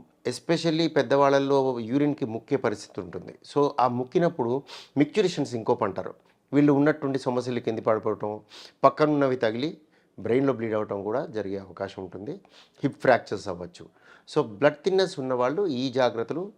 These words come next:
తీసుకోవటం చేయాలి. ఇంకొకటి, సొంతగా బ్లడ్ థిన్నర్స్ కూడా వాడకూడదు. ఇది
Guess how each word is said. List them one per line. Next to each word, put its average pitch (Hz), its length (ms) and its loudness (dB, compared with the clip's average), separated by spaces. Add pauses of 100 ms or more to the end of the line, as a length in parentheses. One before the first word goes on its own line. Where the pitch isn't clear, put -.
తీసుకోవటం 117 600 -4 (120)
చేయాలి. 95 320 -4 (120)
ఇంకొకటి, 117 520 -6 (520)
సొంతగా 175 460 2
బ్లడ్ 156 260 0
థిన్నర్స్ 151 280 -2
కూడా 135 160 -2
వాడకూడదు. 104 520 -4 (600)
ఇది 139 160 -4